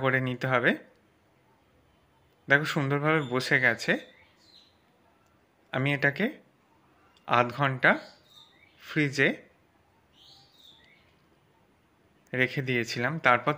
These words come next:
তোমাদের দেখিয়ে দিচ্ছি দইটা কত সুন্দর বসেছে।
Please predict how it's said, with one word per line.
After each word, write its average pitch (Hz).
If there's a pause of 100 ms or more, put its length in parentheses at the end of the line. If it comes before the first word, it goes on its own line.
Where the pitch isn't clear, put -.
তোমাদের 135 (100)
দেখিয়ে 117
দিচ্ছি 113 (1000)
দইটা 123
কত 113 (140)
সুন্দর 120 (120)
বসেছে। 110